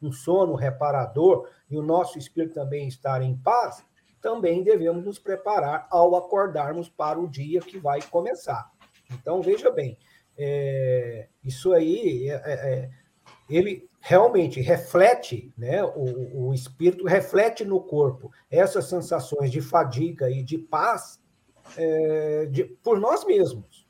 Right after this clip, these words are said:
né, onde nós vamos estar buscando aí as, as, as atividades, né, ou os lugares e as companhias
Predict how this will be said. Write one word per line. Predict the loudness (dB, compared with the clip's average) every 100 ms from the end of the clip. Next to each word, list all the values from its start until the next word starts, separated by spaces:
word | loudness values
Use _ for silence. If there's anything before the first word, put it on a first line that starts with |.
| _ -10
né, | -4 -4 -4 _ _ -8
onde | -4 0
nós | 0
vamos | 0 -2 -4
estar | -6
buscando | -6 -8 -2 0 2 2
aí | 2 2
as, | 0 0 -8 _ _ -10
as, | -6 -2 -4 -4 -8 -12 -16 _ _ _ _ _ _ -4
as | 2
atividades, | 2 2 -2 -2 0 2 8 8 8 4 -4 -4
né, | 0 0 0
ou | 4 8 8 6
os | -2
lugares | -2 -2 4 6 8 6 2 -4
e | 0
as | -2
companhias | -2 -4 -2 -2 -2 -2 -4 -2 -4 -6